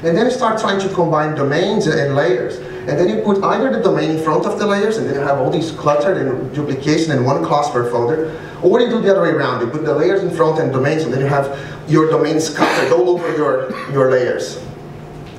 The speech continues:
So yeah, in this case, yeah, I know that there are books and users in the system, but yeah, what does it do? And,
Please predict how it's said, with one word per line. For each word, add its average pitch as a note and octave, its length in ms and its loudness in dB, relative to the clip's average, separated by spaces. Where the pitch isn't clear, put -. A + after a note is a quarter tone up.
So D#3+ 640 2
yeah, D3 240 0
in E3 60 -2
this F3 240 -2
case, - 500 0
yeah, - 400 2
I E3+ 80 2
know F#3+ 140 2
that G3 140 0
there D#3 100 2
are D3+ 160 0
books F3+ 260 0
and C#3+ 160 -4
users C3+ 380 0
in B2 80 -2
the A#2+ 60 0
system, - 360 -2
but A#2 400 -4
yeah, - 280 0
what - 100 0
does D#3 120 -2
it A2+ 140 -2
do? D#3+ 300 0
And, E3 500 4